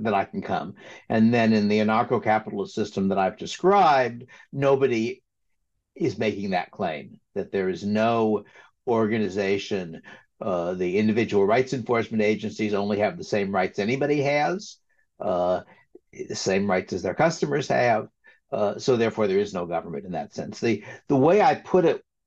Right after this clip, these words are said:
w-, in the first edition of Machinery was that a government is an agency of legitimized coercion.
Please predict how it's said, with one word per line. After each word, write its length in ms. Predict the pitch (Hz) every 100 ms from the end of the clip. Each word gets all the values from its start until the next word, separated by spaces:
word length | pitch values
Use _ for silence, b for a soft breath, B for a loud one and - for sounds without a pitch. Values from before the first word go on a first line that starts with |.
| _ _ _ _ -
w-, 220 | 147 -
in 100 | 143
the 80 | 117
first 300 | 185 185 165
edition 340 | 120 101 -
of 60 | 95
Machinery 800 | 92 - 90 82 85 87 85 - B B -
was 380 | 127 120 107
that 120 | 107 107
a 60 |
government 520 | 101 123 107 139 117
is 100 | 110
an 80 | 107
agency 600 | 98 117 110 117 107 107
of 120 | 101 92
legitimized 680 | 98 110 95 90 78 -
coercion. 540 | - 78 80 85 -